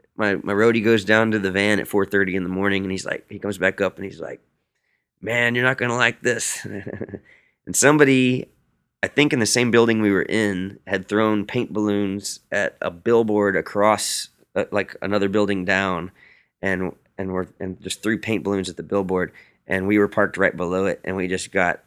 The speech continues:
all this latex paint thrown all over my brand new van. I mean, seriously, it had less than three thousand miles on it when we left Texas. It, it's only, like, three months old. But, uh, we took it to the car wash yesterday, a week later, after it's been baked on for a while, and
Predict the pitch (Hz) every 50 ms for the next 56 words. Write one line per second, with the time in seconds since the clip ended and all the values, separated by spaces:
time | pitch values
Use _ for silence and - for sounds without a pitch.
0 | _ - 78 92 98 104 98 98 98 - - 90 92 95 92 - - 73 - -
1 | - - - 95 92 85 - - _ _ _ _ - 98 95 95 92 92 90 92
2 | 90 90 92 92 92 90 87 90 80 87 - 95 90 90 95 95 92 90 90 90
3 | 87 87 - - 104 110 110 110 104 101 - - 107 104 101 101 - - 95 98
4 | 95 92 98 101 95 87 95 92 90 - - 92 85 95 95 92 - 85 87 90
5 | 90 98 95 95 95 95 92 95 95 85 - 78 92 87 87 87 85 - - -
6 | 85 80 - - 76 - - _ _ _ _ _ _ _ _ _ _ _ - 101
7 | - - 107 98 - 101 101 101 98 92 90 - _ _ - 92 90 - - 92
8 | 92 92 90 87 82 85 - - 82 82 90 90 - _ _ _ _ _ _ _
9 | _ _ _ _ _ _ _ - 110 117 120 120 120 120 120 120 120 127 123 120
10 | - 156 - - - 147 139 117 110 - 135 123 127 127 127 123 113 - - 113
11 | - - - 104 107 110 110 101 101 104 110 - - 98 101 101 104 107 110 110
12 | 110 104 - - 87 - - 92 95 87 85 95 95 98 - - 98 98 98 98
13 | 95 - 98 95 95 98 101 98 95 92 87